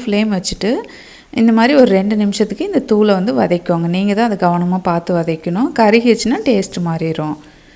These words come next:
ரெண்டு டீஸ்பூன் இஞ்சி பூண்டு பேஸ்ட் வந்து சேர்த்துக்கோங்க. சேர்த்துட்டு இது பச்சை வாசனை போகிற அளவுக்கு லோ ஃப்ளேம் வச்சு நல்லா வதக்கலாம்.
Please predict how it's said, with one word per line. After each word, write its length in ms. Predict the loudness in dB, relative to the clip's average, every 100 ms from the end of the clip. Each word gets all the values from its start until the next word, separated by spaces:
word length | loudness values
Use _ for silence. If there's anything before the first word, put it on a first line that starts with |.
| -20 -20 _ 4
ரெண்டு 220 | 4 4 4
டீஸ்பூன் 400 | 2 2 0 0 2
இஞ்சி 200 | 2 0 0
பூண்டு 200 | -2 0 0
பேஸ்ட் 320 | 0 -2 -4
வந்து 140 | -2 0
சேர்த்துக்கோங்க. 500 | -2 -2 -6 -4 -2 -4 -6 -20 -20 -20 _ 2
சேர்த்துட்டு 420 | 2 4 2 2
இது 100 | 2 0
பச்சை 200 | -2 0 0
வாசனை 260 | 0 -2 -2
போகிற 180 | 0 0
அளவுக்கு 340 | 0 -2 -2 0 2
லோ 100 | 2 0
ஃப்ளேம் 260 | -2 -2 -2
வச்சு 220 | -4 -4
நல்லா 180 | -2 -2 -2
வதக்கலாம். 580 | -2 -4 -4 -6 -6